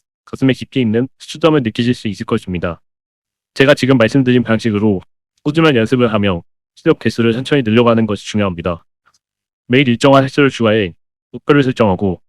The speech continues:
점차적으로 그 목표를 늘려나가야 합니다. 이렇게 자세가 숙달되고 개수가 되셨다면 다음 스텝을 밟아보세요. 첫 번째로는 와이드 그립 푸시업입니다. 그림 그대로 손을 넓게 벌려서 진행하는 푸시업인데요. 손을 어깨 너비보다 넓게 벌리고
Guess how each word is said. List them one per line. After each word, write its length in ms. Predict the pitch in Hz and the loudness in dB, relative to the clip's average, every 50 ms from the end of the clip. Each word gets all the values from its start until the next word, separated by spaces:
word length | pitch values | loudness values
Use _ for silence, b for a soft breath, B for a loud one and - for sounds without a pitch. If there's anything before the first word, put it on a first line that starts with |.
| _ _ _ _ | _ _ _ _
점차적으로 500 | - 117 - 139 139 135 127 131 131 120 | -8 -6 -4 -2 -2 0 2 4 2 4
그 100 | - 127 | 4 2
목표를 400 | 110 107 101 - - 143 135 117 | 0 0 -2 -2 0 0 0 2
늘려나가야 440 | 113 110 113 113 104 98 104 104 104 | 2 0 0 0 0 0 0 0 0
합니다. 360 | 104 98 90 85 82 78 - _ _ _ _ _ _ _ _ _ _ _ _ _ _ _ _ | 0 -2 -4 -6 -8 -10 -12 _ _ _ _ _ _ _ _ _ _ _ _ _ _ _ _
이렇게 240 | - 123 135 - 151 | -2 0 0 0 0
자세가 320 | - - 117 - 139 135 131 | -2 -2 0 2 4 4 4
숙달되고 640 | - - 165 156 131 113 110 107 113 107 92 85 - _ _ | 4 4 4 4 4 4 2 2 0 -2 -2 -4 -10 _ _
개수가 320 | _ - - - 139 139 | _ -8 -4 2 2 2
되셨다면 560 | 120 104 104 113 - - 98 101 104 95 85 - - _ _ _ _ _ _ | 2 2 -2 -4 -2 -2 -2 -2 -2 -4 -4 -8 -14 _ _ _ _ _ _
다음 160 | 123 131 135 | 0 2 2
스텝을 300 | - - - 139 131 127 | -2 -4 -4 -2 -2 0
밟아보세요. 580 | - 104 101 104 98 92 85 95 92 95 87 - _ _ _ _ _ | 0 0 0 0 -2 -2 -4 -4 -4 -4 -6 -8 _ _ _ _ _
첫 240 | - _ _ _ - | -20 _ _ _ -8
번째로는 500 | 175 - 147 123 110 107 113 107 92 87 - _ _ | -4 0 0 0 2 2 2 0 0 -4 -8 _ _
와이드 260 | 104 113 120 127 127 | -6 -6 -4 -2 0
그립 200 | 123 123 123 - | 0 0 -2 -4
푸시업입니다. 640 | - - - 143 123 101 95 87 82 90 85 82 - _ _ _ _ _ _ _ _ _ _ _ - | -6 -2 0 0 0 0 -4 -6 -6 -6 -8 -8 -12 _ _ _ _ _ _ _ _ _ _ _ -2
그림 180 | - 151 151 | 2 2 2
그대로 440 | 131 127 117 123 120 131 113 92 87 | 2 2 0 2 4 4 2 2 0
손을 280 | - - - 165 165 143 | -4 -2 0 0 0 2
넓게 260 | 120 117 120 - 143 | 2 0 2 2 2
벌려서 340 | 123 113 110 113 113 127 123 | 2 4 2 2 2 2 -2
진행하는 360 | 113 - 107 107 107 107 110 101 | -2 0 -2 -2 0 -2 -4 -6
푸시업인데요. 640 | - - 131 123 110 104 92 90 95 95 82 - _ _ _ _ _ _ _ _ _ _ _ _ _ _ | -4 -2 -2 0 0 -2 -2 -2 -4 -4 -6 -10 _ _ _ _ _ _ _ _ _ _ _ _ _ _
손을 200 | _ - 165 160 | _ 0 2 4
어깨 180 | 135 117 - 151 | 2 2 2 4
너비보다 400 | 135 127 123 131 120 120 117 117 | 2 4 4 2 0 2 2 2
넓게 240 | 104 101 101 - 123 | 0 0 -2 -4 -4
벌리고 480 | 110 104 95 95 95 107 113 98 85 | -4 -4 -4 -4 0 0 0 0 0